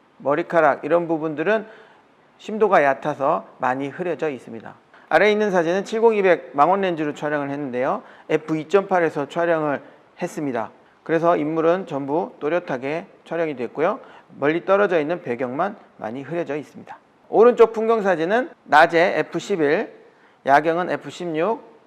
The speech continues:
태양의 광원을 직접 찍을 때는 에프 이십이 이런 식으로 촬영을 했습니다. 물론 심도에는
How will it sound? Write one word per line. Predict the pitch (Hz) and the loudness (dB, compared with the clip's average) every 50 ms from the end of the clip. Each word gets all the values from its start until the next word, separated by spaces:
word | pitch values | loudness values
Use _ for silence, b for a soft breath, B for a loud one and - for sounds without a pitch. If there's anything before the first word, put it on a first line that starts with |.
| _ _ b b b b b b b b b b - | _ _ b b b b b b b b b b -4
태양의 | 208 226 233 226 233 226 | 0 2 4 4 2 0
광원을 | - 160 156 165 185 190 185 175 175 165 | 2 4 4 4 6 4 2 2 0 -4
직접 | - - - - 190 185 - | -6 -6 -2 -2 -2 -2 -2
찍을 | 190 170 180 156 - | -4 -4 -4 -4 -4
때는 | - 147 147 170 202 226 - - - - | -6 -4 -4 -2 -4 -4 -6 -10 -14 -12
에프 | 139 139 - - 151 | -12 -12 -10 -10 -10
이십이 | - 156 170 160 160 165 160 180 147 104 - - - | -8 -8 -8 -10 -8 -6 -4 -4 -4 -4 -8 -14 -12
이런 | 117 139 151 160 156 147 | -2 2 2 2 2 2
식으로 | 127 143 113 123 123 156 196 214 - - - - | -2 -10 -8 -4 -2 -2 -2 -2 -4 -8 -18 -16
촬영을 | - - 151 147 147 156 185 190 165 | -10 -8 -6 -4 -4 -4 -6 -6 -8
했습니다. | 151 151 - 135 117 107 107 - - _ _ b b b b b b | -10 -14 -12 -12 -10 -10 -12 -14 -16 _ _ b b b b b b
물론 | b 160 196 220 233 226 | b 2 2 4 2 2
심도에는 | 226 240 240 247 220 240 240 226 214 190 180 202 208 175 131 - | 0 -2 -2 0 4 4 4 4 4 2 0 0 0 0 -2 -6